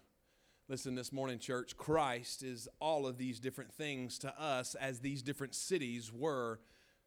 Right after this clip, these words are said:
to Joshua's tribe, the children of Israel. That's who Christ is for us today. So Christ is our Savior. Christ is our strength. Christ is our satisfaction.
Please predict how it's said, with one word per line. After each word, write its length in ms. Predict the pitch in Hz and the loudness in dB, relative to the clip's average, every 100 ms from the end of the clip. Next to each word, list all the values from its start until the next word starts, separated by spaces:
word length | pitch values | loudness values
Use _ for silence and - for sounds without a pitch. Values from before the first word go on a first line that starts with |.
| - | -2
to 460 | 170 160 120 110 107 - _ _ _ _ _ | 6 6 6 0 -6 -14 _ _ _ _ _
Joshua's 720 | - 151 143 - 117 110 - | 0 2 2 -2 -4 -4 -6
tribe, 520 | - 165 131 98 95 | -4 -2 -2 -4 -8
the 80 | 107 | -12
children 360 | - 143 110 117 | -6 -6 -6 -6
of 100 | 127 | -6
Israel. 380 | 131 95 90 - _ _ _ _ _ _ _ _ _ _ | -6 -10 -18 -20 _ _ _ _ _ _ _ _ _ _
That's 160 | 147 147 | -6 -2
who 120 | 175 | -4
Christ 440 | - 175 160 - - | -2 -2 0 -2 -4
is 320 | 233 220 - | -4 -4 -4
for 200 | - 120 | -4 -4
us 180 | 104 - | -4 -8
today. 380 | - 98 - - _ _ - - _ _ _ | -12 -14 -16 -20 _ _ -20 -20 _ _ _
So 160 | - 135 | -4 4
Christ 340 | 151 143 - | 4 4 0
is 140 | 143 | 0
our 100 | 135 | 0
Savior. 540 | 127 180 170 123 98 - _ _ - - 330 - - - - - - 294 - _ _ _ _ _ _ _ _ - - | 0 0 0 0 -6 -16 _ _ -20 -20 -20 -18 -18 -14 -14 -16 -20 -20 -20 _ _ _ _ _ _ _ _ -14 2
Christ 380 | 135 143 147 | 6 6 6
is 160 | 160 143 | 4 4
our 120 | 131 | 4
strength. 600 | - - 151 196 - - - - - _ _ _ _ _ _ _ _ _ | 2 4 4 4 -2 -14 -16 -20 -20 _ _ _ _ _ _ _ _ _
Christ 460 | - 175 175 165 180 | 2 4 6 4 2
is 160 | 147 | 4
our 120 | 139 127 | 4 2
satisfaction. 1080 | - 139 127 - - 160 180 - 196 196 | 2 2 2 -2 2 2 2 -4 -4 -6